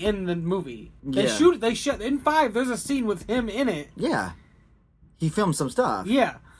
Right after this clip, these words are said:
Speaker 1: But he had other obligations. Goonies, Gremlins. I mean, the, Corey Feldman's in a ton of shit in the eighties.
Speaker 2: He is.
Speaker 1: So, uh, so Lost Boys, whatever. He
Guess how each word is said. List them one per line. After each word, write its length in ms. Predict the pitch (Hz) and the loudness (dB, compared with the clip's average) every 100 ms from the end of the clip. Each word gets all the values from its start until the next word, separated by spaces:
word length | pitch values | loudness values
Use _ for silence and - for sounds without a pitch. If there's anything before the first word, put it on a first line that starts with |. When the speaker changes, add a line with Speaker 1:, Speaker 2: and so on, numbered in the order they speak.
| - - | -20 -12
Speaker 1:
But 460 | 151 262 294 220 - - - | 6 8 8 6 2 -18 -12
he 320 | - 247 240 | -2 2 6
had 160 | 226 | 6
other 180 | 208 208 | 6 6
obligations. 880 | 220 190 175 185 185 190 180 180 170 | 4 2 0 0 0 -2 -2 -4 -6
Goonies, 680 | 160 135 220 247 226 220 190 | -6 0 2 2 2 0 -2
Gremlins. 1040 | 160 147 160 214 233 226 220 214 190 160 151 - - | -6 -4 2 4 4 4 2 0 -4 -8 -10 -12 -6
I 120 | 160 | -2
mean, 220 | 180 175 | 0 0
the, 760 | 165 127 135 143 - 151 185 160 | -2 -6 -12 -12 -10 -6 -6 -6
Corey 200 | - 220 | -4 -4
Feldman's 280 | - 202 175 | -2 -2 -2
in 80 | 160 | -4
a 60 | |
ton 240 | - - 208 | -8 -6 -6
of 60 | |
shit 220 | 165 170 165 | -6 -8 -8
in 60 | 143 | -10
the 80 | |
eighties. 400 | 127 117 - 120 | -10 -12 -14 -10
Speaker 2:
He 180 | 110 135 | -6 -2
is. 420 | 135 117 143 - - - - - - | -2 -4 -6 -8 -12 -20 -20 -20 -16
Speaker 1:
So, 220 | - - - | -12 -10 -8
uh, 240 | 160 156 156 | -8 -8 -8
so 260 | - 202 180 | -4 -2 0
Lost 340 | 190 190 160 | 0 0 -2
Boys, 320 | 233 240 226 | 2 4 2
whatever. 460 | 175 220 226 160 127 - - - - | 4 6 6 2 -10 -18 -20 -20 -20
He 600 | - 233 233 226 214 202 | -4 -2 0 0 -2 -2